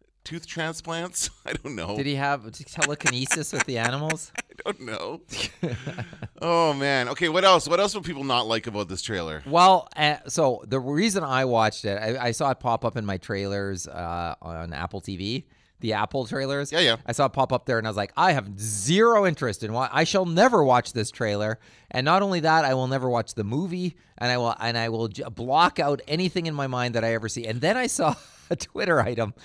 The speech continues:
Speaker 2: saying, "Doctor Doolittle is the worst trailer of the year," and I was like, "Well, that's interesting," and I'm more interested. Then I saw another one saying, "This looks like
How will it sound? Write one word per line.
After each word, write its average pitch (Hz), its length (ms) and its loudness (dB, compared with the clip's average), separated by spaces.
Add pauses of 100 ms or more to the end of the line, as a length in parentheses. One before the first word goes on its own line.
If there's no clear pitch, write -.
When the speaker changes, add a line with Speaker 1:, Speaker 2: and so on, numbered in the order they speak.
(200)
Speaker 2:
saying, 127 480 0 (280)
"Doctor 170 380 4
Doolittle 156 540 -2
is 113 180 -8
the 123 100 -2
worst 131 460 -2
trailer 135 420 -2
of 107 160 -6
the 117 80 -2
year," 107 460 -2 (240)
and 117 100 -4
I 117 40 0
was 104 60 -2
like, 95 240 -4
"Well, 85 120 -4
that's - 180 -6
interesting," 82 560 -10
and 98 80 -6
I'm 101 180 -2
more 95 200 -2
interested. 82 440 -8
Then 117 140 -4
I 170 60 -2
saw 139 160 -4
another 175 360 0
one 90 360 -6 (200)
saying, 113 540 0 (420)
"This 127 360 0
looks 165 420 -2
like 107 640 -4